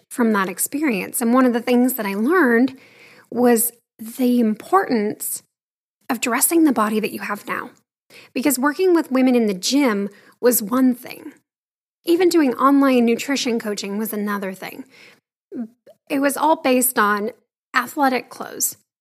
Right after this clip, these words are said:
right? Clothes that compress, that hide, that make it so that you can sweat. <laughs> That's what athletic clothes are for, right? Give you the uniboob,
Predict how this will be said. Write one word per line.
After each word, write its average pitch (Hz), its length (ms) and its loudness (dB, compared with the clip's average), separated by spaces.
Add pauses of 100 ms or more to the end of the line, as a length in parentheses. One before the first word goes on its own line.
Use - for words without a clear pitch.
(160)
right? - 200 -4
Clothes 254 320 2
that - 160 -12
compress, 233 800 2
that 220 280 -4
hide, 202 720 0
that 185 300 -2 (340)
make 220 200 0
it - 320 -2 (720)
so 269 160 0
that 214 160 -2
you 220 220 -4
can 214 500 -2
sweat. - 920 0
<laughs> - 960 -16
That's - 180 -12
what 208 200 -2
athletic 208 440 -4
clothes 208 260 -4
are 196 100 -2
for, 190 300 -8
right? 208 300 -4
Give 214 160 -2
you 220 120 0
the 226 120 2
uniboob, 233 840 4